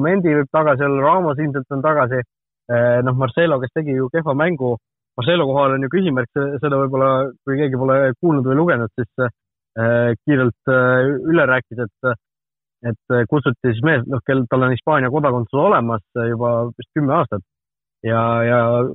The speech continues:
siin nädalavahetusel on kohaliku omavalitsuse valimised,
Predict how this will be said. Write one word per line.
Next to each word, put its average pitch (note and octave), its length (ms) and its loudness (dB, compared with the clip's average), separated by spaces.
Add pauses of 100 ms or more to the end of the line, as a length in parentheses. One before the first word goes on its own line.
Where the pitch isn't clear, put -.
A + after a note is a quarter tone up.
(120)
siin C3 160 -2
nädalavahetusel C3+ 640 2
on C3 480 0
kohaliku D#3+ 480 0
omavalitsuse C#3 560 0
valimised, B2+ 480 0